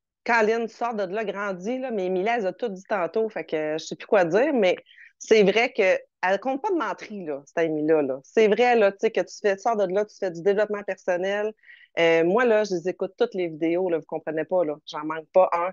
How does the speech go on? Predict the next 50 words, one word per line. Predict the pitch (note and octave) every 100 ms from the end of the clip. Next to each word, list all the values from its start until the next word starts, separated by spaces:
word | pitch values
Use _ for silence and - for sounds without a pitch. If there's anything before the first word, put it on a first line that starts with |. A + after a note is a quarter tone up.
| _
Puis | D#3
j'ai | D#3+
encore | D#3 G#3+ G3+
appris | F3+ -
des | F3+ E3+
choses | - F#3+ G3 G3+ -
que | F3 - _ - _ -
j'ai | E3
relistées | E3+ F#3 G#3 - A3+ A3
dans | G#3 G3
mes, | F3+ E3+
dans | E3 E3+
mes, | E3+ E3 D#3+ D#3 D3 _ _ _
dans | E3+ E3+
ma | F3+ F3
to-do | A3 F#3 G#3 G#3
list, | F#3+ F#3 G#3 B3+ - -
des | F3 E3 F3
petites | - F#3+
choses | A#3 A#3
que | - E3+
j'ai | F3+
rajoutées, | F3 F#3 C4+ C4 G#3+ G#3 A#3 A#3 B3+ _ - -
que | F3+
je | -
pensais | G3 F3 - E3+
pas | B3
que | B3 G#3
je | G3
rajouterais | G3+ F#3+ - A3
parce | G3+
que | F#3+ F3
je |
pensais | F3 F3+ G#3+
que | -
j'étais | G#3+ F3
sa |
coche, | - C4 C#4
mais | C4
non, | D#4+ D4 D4+
j'étais | B3 G3+
pas | A3
sa | G#3+ G#3+
coche, | G3+ A#3 -
il | F#3+
me | F3+
manquait | G#3 C#4+
encore | C#4+ B3+
des | B3+ A3
affaires. | G#3+ A3 A3+ A#3+